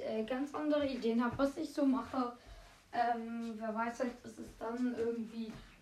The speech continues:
äh, ein Pokémon-Podcast oder so. Oder vielleicht höre ich mit dem dann auch ganz auf und, äh, starte einen neuen oder so. Ähm,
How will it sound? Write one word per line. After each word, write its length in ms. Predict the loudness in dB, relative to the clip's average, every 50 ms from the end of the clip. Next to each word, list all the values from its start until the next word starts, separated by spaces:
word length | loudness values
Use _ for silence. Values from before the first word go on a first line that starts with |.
| -20 -12 -10 -8 -8 -6
äh, 260 | -4 -2 -2 -2 -2 -4 -4 -6
ein 100 | -6 -6 -8 -4 -2
Pokémon-Podcast 1400 | 0 0 0 0 -2 -2 0 0 2 0 0 -2 -2 -2 -4 -4 -6 -6 -2 0 0 0 0 -2 -4 -10 -14 -18 -18 -18 -18 -20 -20 -20 -20 -20 -20 -12 -6
oder 260 | -6 -4 -2 -2 -2
so. 380 | -2 -2 -2 -2 -2 -2 -2 -2
Oder 180 | 0 0 0 0
vielleicht 340 | 0 2 2 2 2 2 0
höre 100 | 0 0
ich 120 | 2 2
mit 160 | 0 0 4
dem 180 | 4 4 4 4
dann 160 | 2 -2 -2
auch 180 | -2 -4 0 2
ganz 280 | 4 4 6 4 4
auf 240 | 6 8 8 8 8 6 -2 -14 -20 -20 -20 -20 -20 -18 -12 -10
und, 420 | -8 -6 -6 -6 -8 -10 -12 -10 -6
äh, 200 | -4 -4 -4 -6
starte 420 | -4 -2 0 0 0 0 2 2
einen 260 | 4 4 4 4 4
neuen 220 | 4 4 4 4 4
oder 260 | 4 6 6 6 4
so. 360 | 4 2 2 2 2 2 0 -4 -10 -20 _ -20 -20 -20 -20 -20 -20 -20 _ -20 -20 _ -20 -20 -20 -20 -20 -20 -20 -20 -20 -20 -20 -20 -20 -20 -20 _ _ -20 -20 -20 -20 -20 -20 -20 -20 -20 -20 -20 _ -14 -14 -14 -14 -18 -20 -20 -20 -20 _ _ -20 -10 -2
Ähm, 560 | 0 2 4 4 4 6 6 6 4 2 -2